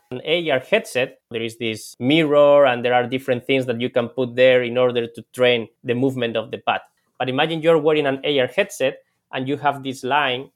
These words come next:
that you have to follow when you move your putt. And when you do it, you can see where is your line.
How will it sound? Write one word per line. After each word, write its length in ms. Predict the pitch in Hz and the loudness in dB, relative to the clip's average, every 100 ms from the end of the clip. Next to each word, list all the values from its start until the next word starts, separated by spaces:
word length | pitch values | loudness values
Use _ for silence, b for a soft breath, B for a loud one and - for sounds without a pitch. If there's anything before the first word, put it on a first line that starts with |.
| _ | _
that 340 | 131 123 123 - | 0 0 0 -12
you 180 | 131 131 | -6 -4
have 240 | 131 127 | -4 -6
to 80 | 123 | -12
follow 500 | - 160 131 120 - _ - | 0 2 4 2 -4 _ -2
when 260 | 131 123 | 0 2
you 80 | 120 | 0
move 240 | 120 120 | -4 -4
your 160 | 117 110 | -4 -4
putt. 320 | - 220 - _ _ - | 0 0 0 _ _ -4
And 160 | 139 | -2
when 220 | 135 135 127 | 2 2 2
you 80 | |
do 200 | 131 226 | 0 2
it, 300 | 226 156 - _ _ | 4 2 -4 _ _
you 160 | 143 156 | -8 -2
can 200 | 165 156 | -2 -2
see 480 | - 160 151 - _ | -4 -2 -2 -4 _
where 300 | - 156 165 | -2 2 2
is 180 | 156 143 | 0 -2
your 280 | 175 175 123 | 2 4 4
line. 300 | 104 95 | 0 -2